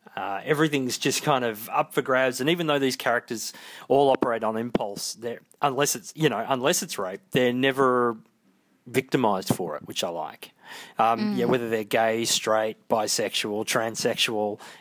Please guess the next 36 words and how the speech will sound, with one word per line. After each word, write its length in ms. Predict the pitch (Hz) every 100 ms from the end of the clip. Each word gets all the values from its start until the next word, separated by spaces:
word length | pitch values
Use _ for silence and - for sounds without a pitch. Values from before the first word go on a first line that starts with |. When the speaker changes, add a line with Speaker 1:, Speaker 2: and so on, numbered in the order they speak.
| _
Speaker 1:
it's 240 | 135 -
all, 500 | 131 127 123 117 107 - 139
you 140 | 123
know, 120 | 104
it's 320 | 113 110 117
all 280 | 135 120 110 - _
perfectly 680 | - 120 131 - 101 98 104
fine, 560 | - - 113 95 90 90
um, 480 | 98 92 90 95 98
which 480 | 110 - - - -
is 480 | 123 113 107 - - -
really 300 | 123 120 123
quite 200 | 113 135
a 40 | 110
nice 320 | 104 104 -
vision 320 | 98 131 85
when 120 | -
you 60 | 85
think 200 | - -
about 240 | - -
it. 60 | - _ _ _ - -
Speaker 2:
Absolutely. 560 | 226 - 208 208 202
I 60 | 185
think 240 | 202 214
that 160 | 208 -
his 240 | 190 196
exploration 920 | 190 - - _ - 190 170 175 -
of 140 | 160 156
love 300 | 175 190 165
in 80 | 165
all 180 | 180
its 220 | 185 - -
forms 360 | 175 151 156
is 160 | 170 165
really 280 | 170 170 160
important. 580 | 156 - 190 - 156